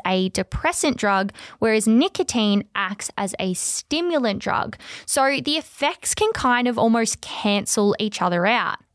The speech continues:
So this means that you need to drink more initially. But what makes people vape more or continue to vape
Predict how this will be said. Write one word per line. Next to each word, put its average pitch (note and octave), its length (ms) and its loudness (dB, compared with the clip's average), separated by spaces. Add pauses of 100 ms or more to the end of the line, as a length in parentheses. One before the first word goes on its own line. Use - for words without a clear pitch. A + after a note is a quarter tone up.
(460)
So - 320 0 (200)
this - 280 0
means A3 340 2
that A3 160 -2
you A3 200 4
need C4+ 220 0
to D#4 100 0
drink A3 420 0
more F#3+ 480 6
initially. F#3 720 0 (340)
But C4 200 2
what A#3+ 340 2
makes G4 320 0
people A#3 440 0
vape G#3+ 480 -2
more G3 480 6
or G#3 80 0
continue D4+ 560 2
to G3+ 140 0
vape - 440 -4